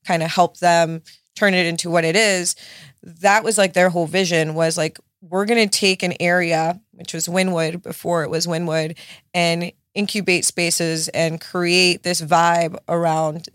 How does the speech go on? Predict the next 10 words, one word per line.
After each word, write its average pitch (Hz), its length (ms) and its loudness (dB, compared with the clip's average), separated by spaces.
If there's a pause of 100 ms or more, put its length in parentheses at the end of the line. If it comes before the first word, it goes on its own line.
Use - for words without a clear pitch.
(120)
the 170 80 -8
tech 202 240 2
community," 160 420 -6
'cause 170 160 -12
it 165 100 -8
didn't 165 280 -8
exist. 165 380 -2
So, 160 300 -2 (460)
you 170 100 -8
know, 147 300 -4